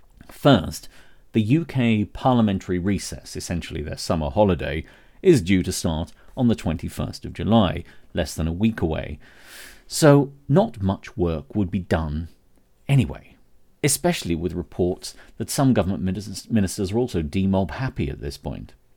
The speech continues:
Secondly, as mentioned earlier, the Treasury Select Committee is not going to start its work on crypto,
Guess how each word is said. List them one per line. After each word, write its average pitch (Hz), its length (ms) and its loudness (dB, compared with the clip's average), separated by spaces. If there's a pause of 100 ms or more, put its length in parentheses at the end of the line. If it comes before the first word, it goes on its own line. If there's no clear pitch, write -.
(260)
Secondly, 95 600 0 (240)
as 113 100 0
mentioned 113 380 6
earlier, 85 400 4 (320)
the 120 80 -4
Treasury 117 380 0
Select 139 440 0
Committee 82 400 -4
is - 140 -4
not 127 260 4
going 90 220 0
to 92 80 -12
start 82 320 -6
its - 180 -10
work 87 380 -2
on 95 120 0
crypto, 185 560 -2